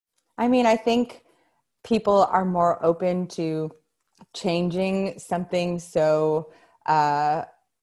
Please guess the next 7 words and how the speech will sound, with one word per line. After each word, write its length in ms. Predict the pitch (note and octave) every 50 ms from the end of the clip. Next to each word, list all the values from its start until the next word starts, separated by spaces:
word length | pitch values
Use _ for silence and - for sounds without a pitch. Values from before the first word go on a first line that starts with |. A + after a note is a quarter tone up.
| _ _
um, 520 | D#3+ D#3 D3+ D3+ D3+ D3+ D3+ D3+ E3 - - _ _ _ _ _ _ _ _ _ _ - - - _ _ _ _ _ _ _ _ _ -
ubiquitous 800 | F3 F3 F3 E3 D#3 D#3+ D#3 - F3 D#3+ D3+ D3+ D#3+ D#3+ - - - -
or, 160 | D3+ D#3 D3
or, 340 | - E3 E3 D#3 D3+ C#3+ - -
or, 420 | - D#3+ D#3 D3 D3 C#3+ C#3+ C#3+ - -
you 120 | - E3+
know, 220 | D#3 D3 D3 D#3